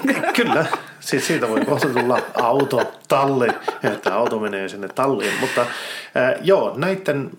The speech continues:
Speaker 2: äh, asioitten johdosta nämähän kaikki tuli aika lyhyellä varoitusajalla ja ehkä hieman jopa yllättäen.
Speaker 1: Mm.
Speaker 2: Niin, niin tuota, sen takia me ei keritty sitten podia tekemään viikonloppuna. Ja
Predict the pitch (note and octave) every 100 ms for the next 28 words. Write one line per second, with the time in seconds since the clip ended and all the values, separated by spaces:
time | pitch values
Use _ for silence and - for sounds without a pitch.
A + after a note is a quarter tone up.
0 | - A#2+ B2 B2+ - - D3+ D#3 - -
1 | A#2 A#2 - - D3+ D3+ - - B2+ B2
2 | C#3+ C#3+ - C3+ B2 - - B2 B2+ C3+
3 | C3 A#2 B2+ B2+ - A2+ A2+ A2 - A#2
4 | A2+ G#2 A2 G#2 F#2+ - - G#2 - G2+
5 | G#2+ G#2 F#2+ F#2+ G2 F2+ - - C3 C#3+
6 | C3 - C#3 C3 B2+ - E3+ D#3 D3 D3
7 | B2+ A2 G2+ G#2+ G#2 F#2+ G#2+ G2+ - A2
8 | G2+ G2+ F#2+ G2 _ - - - G3 F3
9 | A2+ A2+ D#3 D#3 D#3+ D#3 - - - F3
10 | D3+ C#3+ - G2 G2 G#2+ G2 F#2+ - G#2+
11 | G2+ G2+ G2+